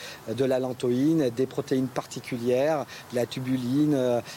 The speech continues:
enfin, il y a, il y a vraiment un éventail de, de protéines hyper intéressantes et régénérantes pour la peau.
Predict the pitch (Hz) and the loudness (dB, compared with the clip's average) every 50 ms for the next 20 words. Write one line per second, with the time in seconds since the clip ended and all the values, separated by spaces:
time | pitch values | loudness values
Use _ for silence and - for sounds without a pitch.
0 | - - - 127 131 135 139 135 139 139 143 143 147 139 139 156 175 180 190 190 | -14 -8 -6 -4 -4 0 2 2 2 2 2 2 0 0 0 0 0 0 0 2
1 | 180 151 131 127 127 127 135 151 156 170 175 156 - 160 165 170 165 143 139 127 | 2 0 0 0 0 2 2 2 2 2 0 0 0 0 2 2 2 2 2 0
2 | 123 120 139 127 123 - 139 - - 139 143 151 147 - 151 135 139 127 - 131 | 2 2 0 -2 -2 -2 -4 -2 0 0 0 0 0 0 0 -2 -2 -2 -2 -2
3 | 117 117 - - 156 180 170 151 120 113 139 127 143 143 135 131 131 139 127 - | -2 -2 -2 -2 -2 -2 0 -2 -2 0 0 0 0 0 0 0 0 -2 -4 -2
4 | 127 123 120 113 110 - 117 127 - | 0 0 2 2 0 0 0 0 0